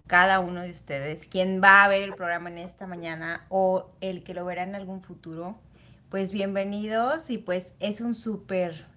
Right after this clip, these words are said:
ahora sí que es un súper mensaje del Arcángel Miguel. Como sabes, es uno de los arcángeles que más me encanta, muy fuerte, muy poderoso, que nos ayuda con la fuerza,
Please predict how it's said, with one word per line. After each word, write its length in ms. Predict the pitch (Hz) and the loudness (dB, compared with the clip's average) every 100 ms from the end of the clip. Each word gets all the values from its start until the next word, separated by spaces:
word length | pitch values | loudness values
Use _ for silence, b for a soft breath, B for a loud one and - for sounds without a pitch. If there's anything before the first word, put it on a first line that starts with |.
| - | -2
ahora 200 | 190 220 | 0 0
sí 100 | 240 | -2
que 80 | 254 | -4
es 100 | 233 | -2
un 120 | 233 | -4
súper 260 | 240 233 | -4 -2
mensaje 540 | 202 165 165 185 180 202 | -2 -4 0 0 0 -4
del 100 | 202 | -2
Arcángel 420 | 175 - 185 202 | -4 -4 -8 -6
Miguel. 400 | 190 170 170 165 | -6 -6 -6 -6
Como 200 | 175 175 | -6 -6
sabes, 300 | 160 175 170 | -6 -6 -6
es 160 | 185 - | -10 -8
uno 140 | 185 | -8
de 60 | 180 | -8
los 140 | 180 | -8
arcángeles 600 | 165 - 175 156 180 185 - b b b b b - | -10 -10 -10 -10 -10 -10 -12 b b b b b -4
que 120 | 196 | 0
más 400 | 196 208 208 214 | 4 6 6 6
me 120 | 220 | -2
encanta, 440 | 190 175 175 170 185 | -6 -6 -6 -4 -6
muy 220 | 185 175 - - | -6 -10 -14 -6
fuerte, 380 | 185 170 - | -4 -4 -8
muy 200 | 175 170 | -12 -10
poderoso, 680 | 165 185 165 151 151 - 165 | -10 -6 -6 -6 -8 -10 -12
que 100 | 170 | -10
nos 160 | 170 175 | -10 -10
ayuda 240 | 160 165 | -10 -10
con 240 | 180 180 160 | -8 -8 -6
la 100 | 165 | -10
fuerza, 880 | - 175 180 175 - 175 165 170 | -8 -2 0 -2 -6 -4 -2 -4